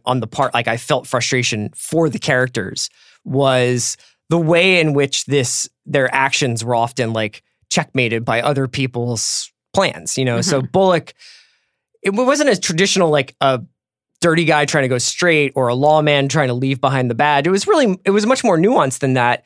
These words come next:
Speaker 1: But Bullock was often stymied by people like Hearst, by people like Al, even by people like Farnham, who would get in his way in, in,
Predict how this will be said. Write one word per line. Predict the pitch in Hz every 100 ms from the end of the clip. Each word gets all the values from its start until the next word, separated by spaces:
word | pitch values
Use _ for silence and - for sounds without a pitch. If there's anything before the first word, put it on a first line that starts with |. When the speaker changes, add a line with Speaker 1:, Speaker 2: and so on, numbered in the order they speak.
| - - _ -
Speaker 1:
But | - 131
Bullock | 190 240 247
was | 170
often | 143 165 180 139
stymied | - 165 190 143
by | 123 123
people | 131 135
like | 139
Hearst, | 131 127 123 -
by | 113
people | 131 127
like | 131 123
Al, | - 123 120 123 123 _ _ -
even | 185 196
by | 180 170
people | 185 160
like | 151 151
Farnham, | - 147 160 127 117
who | 151
would | 139
get | 147 131
in | 131
his | 123 123
way | 143 139 127
in, | 113
in, | 113